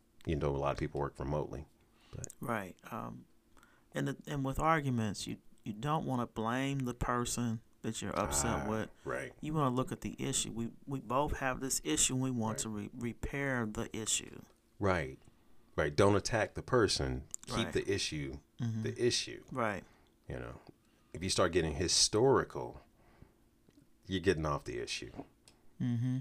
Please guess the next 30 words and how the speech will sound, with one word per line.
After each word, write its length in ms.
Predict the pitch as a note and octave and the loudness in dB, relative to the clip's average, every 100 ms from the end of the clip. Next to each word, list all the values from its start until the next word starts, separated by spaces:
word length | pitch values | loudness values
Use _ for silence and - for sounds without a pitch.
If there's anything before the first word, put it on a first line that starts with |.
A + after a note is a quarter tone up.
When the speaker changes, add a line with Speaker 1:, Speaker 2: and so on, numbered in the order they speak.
| - | 2
Speaker 1:
Now, 140 | - | 2
if 220 | C#2+ F2+ B2+ | 2 2 2
it's 140 | - | 2
the 60 | D2+ | 2
same 400 | - D2+ C2 C#2+ | 2 2 0 0
issue 320 | D2 - D2 | 0 -2 -4
from, 440 | - C2 A#1+ A#1+ | -4 -4 -4 -4
you 100 | C#2 | -6
know, 160 | C2+ B1 - _ | -6 -8 -10 _
it's 120 | - | -20
been 160 | - C#3+ | -8 -6
the 100 | A#2+ | -4
same 240 | - D2 C2+ | -4 -4 -2
issue 220 | D2 C#2+ | -4 -6
for 140 | - | -6
every 240 | D#2 D2+ C#2+ | -4 -2 -2
week 240 | D#2+ D2+ | -2 -2
for 80 | - | -6
the 100 | B1+ | -6
last 580 | C2 - B1 - - - - - - - | -4 -4 -4 -4 -6 -10 -18 -20 -20 -6
fifty-two 500 | - - - D#3 F3+ | -6 -6 -6 -4 -4
weeks. 480 | A1+ A1 - - - | -6 -8 -6 -6 -2
<laughs> 960 | F#5+ F#5+ - - - C6+ - - - - A#2+ - C3+ - - - - - A#2 - C3+ - - - - - F3 C#3 - - - | -2 -2 -8 -6 -4 -4 -6 -8 -4 -2 -2 0 -2 0 -2 -2 -8 -12 -10 -8 -8 -10 -12 -20 -18 8 10 10 6 -2 6
There's 220 | D3+ C3 | 8 8
a 60 | |
trend. 500 | A2+ - C3+ F#2 E2 | 8 12 12 12 6
<laughs> 160 | F#2 - | 8 12
There's 200 | D3+ A#2+ | 12 12
a 40 | |
pattern 380 | A#2+ A2 F2+ D2+ | 10 8 8 6